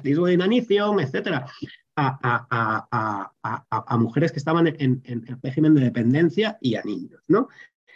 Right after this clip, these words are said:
Eh, entonces, ha habido, históricamente, sabemos de las batallas por el salario, en la cual las mujeres se organizaban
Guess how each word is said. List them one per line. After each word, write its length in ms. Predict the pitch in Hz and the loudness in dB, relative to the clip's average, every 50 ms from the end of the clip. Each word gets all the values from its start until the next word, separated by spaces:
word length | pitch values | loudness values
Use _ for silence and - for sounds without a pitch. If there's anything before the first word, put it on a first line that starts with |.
| _ _ _ _ - | _ _ _ _ 0
Eh, 440 | 160 151 147 143 139 135 127 - - - - | 2 4 4 6 6 4 4 2 -2 -6 -10
entonces, 480 | 123 - - - 135 190 185 185 - _ _ _ _ _ _ | -10 -4 -4 0 2 2 0 0 -2 _ _ _ _ _ _
ha 60 | 117 | 0
habido, 500 | 123 156 226 262 240 202 156 131 - - _ _ | 2 4 4 6 4 4 2 0 -2 -10 _ _
históricamente, 680 | - 123 - 156 151 170 170 175 170 180 202 208 - - | -14 -8 -4 -2 -2 0 0 0 0 0 0 0 -2 -4
sabemos 440 | - 147 117 123 147 180 202 - | -4 -4 -4 -2 -2 -2 -2 -2
de 100 | - 151 | -2 -2
las 180 | 120 107 101 95 | -2 -2 -4 -6
batallas 440 | 104 104 107 - 156 185 190 180 - | -8 -10 -6 -4 -2 0 0 0 -2
por 140 | - 175 170 | -2 -2 -2
el 80 | 165 151 | -2 -2
salario, 580 | - 147 175 202 226 220 226 233 269 - - _ _ - - - _ - | -2 -2 0 0 0 2 2 0 0 -2 -8 _ _ -20 -20 -20 _ -10
en 80 | 127 | -10
la 140 | 110 - - | -10 -10 -8
cual 180 | - 147 175 202 | -4 -2 0 0
las 160 | 190 151 147 | 0 2 0
mujeres 380 | 131 110 - - 175 202 214 | 0 0 0 -2 -2 -2 0
se 100 | - 170 | 0 0
organizaban 840 | 143 127 117 113 107 104 107 - 165 190 220 220 226 240 247 247 254 | 0 0 0 -2 -2 -4 -4 -4 -2 -2 0 0 2 2 0 0 -2